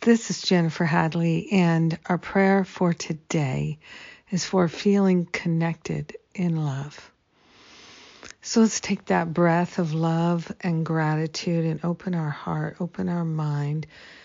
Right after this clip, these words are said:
to the power and presence of love within us and all around us. It's all there is.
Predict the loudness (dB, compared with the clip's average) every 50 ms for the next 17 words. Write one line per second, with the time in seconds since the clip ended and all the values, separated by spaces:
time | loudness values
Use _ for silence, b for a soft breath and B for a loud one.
0 | B B B B B B B B B B B B B B B B B 2 6 6
1 | 6 6 4 0 0 2 4 4 6 6 4 4 2 0 0 0 0 2 2 2
2 | 0 0 -2 -2 -2 -2 -2 -2 -2 -2 -2 -2 -2 -2 -4 -4 -2 -2 -2 0
3 | 2 2 2 4 2 2 0 -2 -6 -12 -12 -12 -12 -14 -14 -18 _ _ _ -20
4 | _ _ _ _ -20 -14 -4 -2 0 2 2 2 2 2 0 0 0 -2 -2 -2
5 | -2 -4 -4 -4 -4 -4 -6 -8 -8 -10 -12 -12 -14 -16 _ _ -4 -4 -4 -4
6 | -2 -2 -2 0 0 0 0 -2 -2 -2 -2 -2 -4 -4 -6 -8 -12 -14 -18